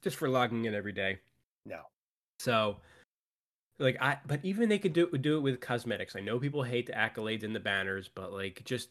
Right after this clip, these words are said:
Speaker 1: to give us something to have you logging in every day more than once a week I, and I think s-, people's time on site would slowly go up,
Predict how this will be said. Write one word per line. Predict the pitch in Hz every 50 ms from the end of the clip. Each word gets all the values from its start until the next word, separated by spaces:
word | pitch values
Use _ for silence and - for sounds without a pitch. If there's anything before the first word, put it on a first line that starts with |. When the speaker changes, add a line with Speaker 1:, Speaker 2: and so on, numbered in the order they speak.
| _ _ -
Speaker 1:
to | 156 139
give | 127 123 143 151 156
us | 185 180 170 175 -
something | - - 147 139 135 135 131 - 135 120 117 120 117 117
to | - 107
have | 104 113 117 117
you | 120 117 107
logging | 107 104 101 120 139 156 170 165 165
in | 170 175 160
every | 143 139 135 139 165 160 151
day | 170 170 156 139 127 120 117 123 123 - - - _ _
more | - 98 110 123 135
than | 135 143 143 135 127
once | 120 127 131 143 139 165
a | 165
week | 175 180 156 127 117 - - - - _ _ _ _ _ _ _ _ _ _ _ _ _ _ _ 117
I, | 120
and | 127 135 135
I | 131 127
think | 117 - 147 143 135 139 - -
s-, | - - - -
people's | - 143 135 139 147 139 131 -
time | - - - 135 127 131 135 135
on | 127 123 117
site | 117 - - 127 120 123 -
would | 113 107 98 98
slowly | - - - - 110 107 107 107 107 104 107 104 101
go | 98 95 104 101 98 90
up, | - - - - _